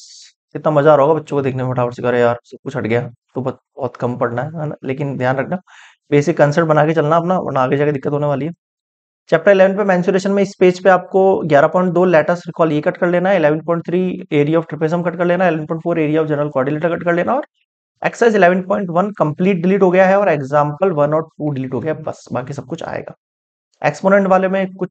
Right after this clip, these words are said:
चेंज नहीं है, सब कुछ आएगा। चैप्टर डायरेक्ट इनवर्स प्रोपोर्शन, इसमें कुछ चेंज नहीं, सब कुछ आएगा। फैक्टराइजेशन में एक्सरसाइज फ़ोर्टीन पॉइंट फ़ोर कंप्लीट डिलीट हो गया है, ठीक है।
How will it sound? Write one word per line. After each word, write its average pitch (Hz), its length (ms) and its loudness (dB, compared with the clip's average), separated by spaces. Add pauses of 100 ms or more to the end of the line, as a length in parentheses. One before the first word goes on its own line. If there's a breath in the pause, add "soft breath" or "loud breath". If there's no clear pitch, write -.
चेंज 185 180 2
नहीं 185 120 2
है, 190 60 0
सब 185 160 -6
कुछ 185 140 -4
आएगा। 180 300 2 (580 soft breath)
चैप्टर 175 260 0
डायरेक्ट 165 320 4
इनवर्स 175 300 0
प्रोपोर्शन, 175 440 -4 (160)
इसमें 185 200 -6
कुछ 175 140 -6
चेंज 175 120 0
नहीं, 175 100 -2
सब 175 160 -4
कुछ 175 140 -2
आएगा। 175 260 2 (600 soft breath)
फैक्टराइजेशन 190 480 2
में 202 140 2
एक्सरसाइज 190 360 -2
फ़ोर्टीन 196 340 0
पॉइंट 190 320 0
फ़ोर 202 300 2
कंप्लीट 170 480 -2
डिलीट 180 220 0
हो 170 80 2
गया 170 160 2
है, 180 160 -4 (240)
ठीक 151 160 -8
है। 220 100 -6